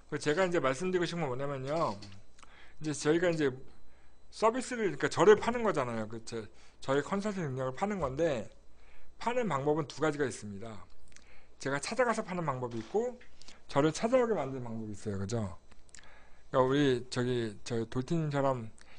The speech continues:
열심히 업체를 찾아가시는 분이 계시는 반면, 저처럼 그냥 저를 찾아서 연락하게 만드는 사람이 있는 거죠. 그죠? 찾아가는 사람들은 세일즈를 하고 있는 거고, 찾아오게 만드는 사람들은 마케팅을 하고 있는 거라고 생각하는데요.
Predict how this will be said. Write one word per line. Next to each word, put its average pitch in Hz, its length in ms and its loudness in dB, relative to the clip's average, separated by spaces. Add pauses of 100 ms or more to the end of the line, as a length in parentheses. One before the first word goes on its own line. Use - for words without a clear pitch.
(140)
열심히 131 340 8
업체를 139 260 6
찾아가시는 175 540 4
분이 135 160 2
계시는 117 840 0
반면, 120 500 -4 (680)
저처럼 156 420 2
그냥 135 300 2 (360)
저를 139 200 6
찾아서 180 320 2 (200)
연락하게 147 360 4
만드는 120 300 4
사람이 117 240 2
있는 135 180 0
거죠. 110 220 -2
그죠? 170 320 2 (680)
찾아가는 165 540 8
사람들은 156 680 8 (260)
세일즈를 202 520 8
하고 135 160 6
있는 117 160 0
거고, 101 480 4 (840)
찾아오게 165 540 10
만드는 151 440 4
사람들은 135 400 4
마케팅을 127 440 4
하고 131 160 2
있는 120 160 0
거라고 110 180 2
생각하는데요. 131 800 2